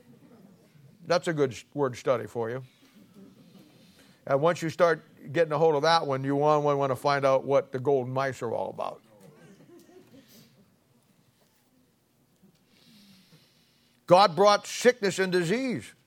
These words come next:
You know, I don't care what anybody says. When you get into the Bible, age today is a judgment on a, on a sin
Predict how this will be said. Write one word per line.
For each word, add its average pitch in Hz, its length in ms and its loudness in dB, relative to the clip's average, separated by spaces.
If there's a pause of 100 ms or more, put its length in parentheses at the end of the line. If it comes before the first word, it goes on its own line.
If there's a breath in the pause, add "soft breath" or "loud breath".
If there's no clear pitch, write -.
(960)
You 196 120 0
know, 196 140 6
I 185 180 6
don't 277 180 0
care 220 220 4
what 196 100 4
anybody 196 480 2
says. 123 300 0
When 147 120 0
you 208 120 -2
get 220 140 4
into 196 180 2
the 165 100 6
Bible, 170 480 2
age 190 320 0
today 175 300 4
is 151 100 -2
a 151 80 0
judgment 156 520 0
on 165 200 0
a, 143 180 0
on 147 160 -2
a 131 80 -4
sin 160 540 -2